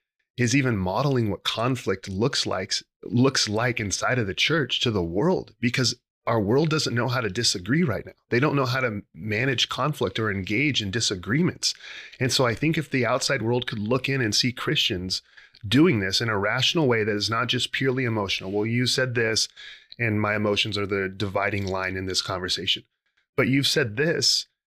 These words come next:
Let's see how we can support that scripturally. Let's see how we can support that rationally." And, and again,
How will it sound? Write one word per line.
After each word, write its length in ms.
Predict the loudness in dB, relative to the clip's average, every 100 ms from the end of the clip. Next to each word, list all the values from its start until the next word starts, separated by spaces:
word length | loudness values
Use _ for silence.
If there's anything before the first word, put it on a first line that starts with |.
| _ -2
Let's 200 | 0 2
see 160 | 2 2
how 160 | 2
we 100 | 2
can 160 | 0 -2
support 380 | -2 0 0 0
that 160 | 0
scripturally. 540 | 0 0 0 -2 -4 -12 _ _ _
Let's 180 | 0 2
see 120 | 2
how 140 | 4 2
we 80 | 2
can 120 | -2
support 340 | -4 -2 0
that 140 | 0 0
rationally." 640 | 0 0 0 0 -4 -4
And, 280 | -2 -2 -2
and 240 | -2 -2
again, 600 | -2 -2 0 0 0 -4